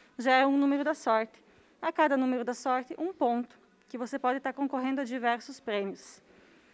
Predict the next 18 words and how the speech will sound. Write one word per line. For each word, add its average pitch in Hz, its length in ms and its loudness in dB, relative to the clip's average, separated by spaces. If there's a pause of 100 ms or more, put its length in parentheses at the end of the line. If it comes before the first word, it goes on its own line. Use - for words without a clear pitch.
(420)
Já 277 260 4
no 403 140 2
mês 339 180 2
de 269 80 -2
abril, 233 480 -2 (100)
agora 226 300 0
no 240 120 -2
dia 214 180 -4
dez, 208 520 -4 (260)
serão 247 300 -4
cinquenta 285 460 0
e 359 60 0
três 339 220 -2
sorteios 254 480 -2
de 233 60 -6
dois 226 300 2
mil 226 160 0
reais 214 760 -4